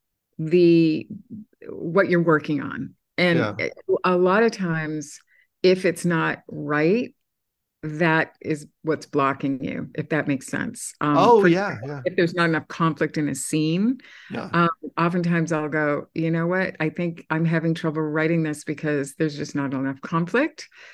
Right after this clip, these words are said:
Speaker 1: So I'll put more conflict in or try to work it so there's more conflict. And then if it doesn't work, I just get rid of the scene because
Speaker 2: Yeah.
Speaker 1: it's not, life's too short to be, like, you know,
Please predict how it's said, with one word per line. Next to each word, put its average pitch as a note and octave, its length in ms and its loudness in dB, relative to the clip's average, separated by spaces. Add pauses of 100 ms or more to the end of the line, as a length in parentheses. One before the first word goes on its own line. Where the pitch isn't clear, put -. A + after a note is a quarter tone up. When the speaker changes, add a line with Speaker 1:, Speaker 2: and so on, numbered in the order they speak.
(100)
Speaker 1:
So E3 380 0
I'll D#3 140 0
put - 240 -8
more C#3+ 140 -6
conflict A#3 460 -2
in G3+ 360 2
or D3 140 2
try E3 340 0
to E3 80 4
work D#3 360 -2
it G3+ 180 -4
so F#3+ 180 -4
there's G3 220 -4
more F#3+ 100 -8
conflict. F#3+ 540 -2
And E3+ 140 4
then F3 100 2
if E3+ 100 0
it - 80 -2
doesn't E3 260 -2
work, F3 300 0 (240)
I F#3 80 2
just G#3+ 220 -2
get F3+ 120 -2
rid D#3+ 140 4
of C#3 60 0
the C3+ 80 -6
scene - 580 -4
because D#3 480 0
Speaker 2:
Yeah. - 100 -20 (300)
Speaker 1:
it's F#3 220 2
not, F3 360 0
life's F3+ 420 0
too F#3 140 0
short E3+ 440 0
to D#3+ 80 -4
be, D3 420 -2
like, D3+ 440 -8
you E3 140 2
know, C3+ 280 -2